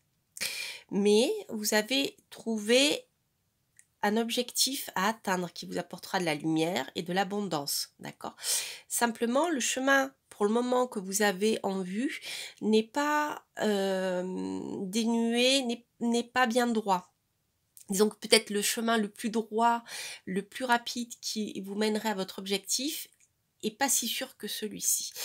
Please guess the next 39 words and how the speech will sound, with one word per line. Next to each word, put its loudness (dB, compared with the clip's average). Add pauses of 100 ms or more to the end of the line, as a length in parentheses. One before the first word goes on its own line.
(400)
Donc -2
c'est 0
une 0
carte -4
qui -8
pour -4
moi, 2 (180)
heu, 2 (200)
invite 0
à 6
la 6
réflexion, -2
à -4
savoir 0
est-ce -2
que -6 (880)
je -2
prends 0
ce -8
chemin-là 0 (140)
pour -2
aller 2
à 2
ce -4
but-là -4
ou -6 (100)
est-ce -4
qu'éventuellement -6
il -6
n'y -4
en -2
aurait -6
pas -4
un -2
autre ? -10 (840)
Hmm, -14 (420)
voilà, -6 (100)
à -6
voir. -8